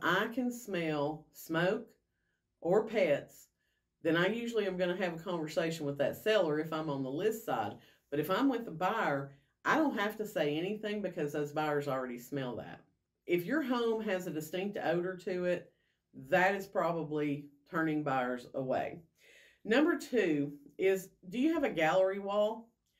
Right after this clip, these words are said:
When I walk into your house, is your hallway just filled with family photos? Because guess what? That makes buyers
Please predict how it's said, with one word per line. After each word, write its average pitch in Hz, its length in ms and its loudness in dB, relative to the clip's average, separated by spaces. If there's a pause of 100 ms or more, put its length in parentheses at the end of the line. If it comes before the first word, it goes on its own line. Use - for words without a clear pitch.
(360)
When 208 160 4
I 262 140 6
walk 262 300 6
into 226 220 -4
your 170 200 -6
house, 160 480 -6
is 156 160 -4
your 160 140 -4
hallway 196 640 0
just 165 300 -8
filled 143 520 0
with 143 240 0 (500)
family 208 540 2
photos? 151 720 -2
Because 175 360 -4
guess 202 280 -4
what? - 420 -4 (1500)
That 185 180 4
makes 214 240 0
buyers 160 580 -2